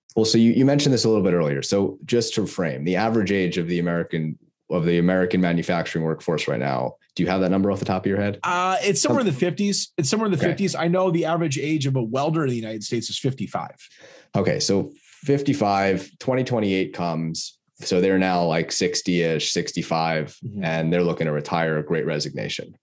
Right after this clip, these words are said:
Speaker 2: Yeah.
Speaker 1: Back to you.
Speaker 2: Yeah, so yeah, so you have the Great Resignation, one. The other thing is you're gonna have industry growth. You're gonna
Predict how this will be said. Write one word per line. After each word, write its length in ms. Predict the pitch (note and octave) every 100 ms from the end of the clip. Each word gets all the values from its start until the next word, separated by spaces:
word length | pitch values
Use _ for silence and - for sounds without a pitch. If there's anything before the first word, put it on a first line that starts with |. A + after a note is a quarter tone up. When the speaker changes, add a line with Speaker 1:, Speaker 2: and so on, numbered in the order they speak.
| _
Speaker 2:
Yeah. 160 | - D#3+
Speaker 1:
Back 120 | -
to 80 | -
you. 260 | - - _ - -
Speaker 2:
Yeah, 140 | G2+
so 160 | - D3
yeah, 160 | C#3+
so 120 | D3+ G3
you 40 |
have 100 | G3
the 60 | E3+
Great 160 | F#3+
Resignation, 580 | E3+ D#3+ C3 A#2 G#2 A2
one. 200 | C3 G2 - - -
The 80 | F3
other 120 | B3
thing 140 | G#3 E3+
is 200 | C3+ - -
you're 180 | E3 C4
gonna 160 | B3+
have 180 | F3+ E3+
industry 320 | E3 C#3+ F3
growth. 360 | D3 F#3+ - - _ _
You're 180 | C#3 G3+
gonna 140 | B3+